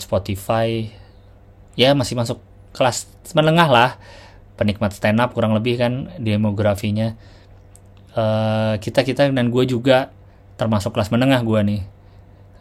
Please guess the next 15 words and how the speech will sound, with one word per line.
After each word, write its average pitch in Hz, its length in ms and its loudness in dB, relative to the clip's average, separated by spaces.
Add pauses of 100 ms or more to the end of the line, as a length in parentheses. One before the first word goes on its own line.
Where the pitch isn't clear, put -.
Eh, 95 560 -2 (1500)
bukan 98 320 -2
pemilik 101 320 0
modal 110 400 2
juga. 120 480 -2 (1000)
Kita - 140 -8
sama-sama, 104 720 -2 (840)
sama-sama 139 480 4
inilah 151 240 4
kita. 101 320 -4 (800)
Kan 151 160 -2
patokannya 123 400 2
kelas - 180 0
menengah 123 300 -2
nih, 151 120 -4